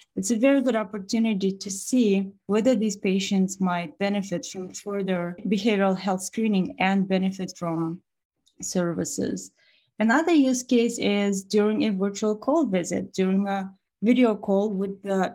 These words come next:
patient and their doctor, where during that call, instead of administering paper and pen-based questionnaires, within the first thirty seconds, the doctor can see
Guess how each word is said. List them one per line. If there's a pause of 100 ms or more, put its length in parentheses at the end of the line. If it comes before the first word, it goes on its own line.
patient
and
their
doctor, (260)
where
during
that
call, (520)
instead
of
administering (580)
paper
and
pen-based
questionnaires, (300)
within
the
first
thirty
seconds, (220)
the
doctor (420)
can
see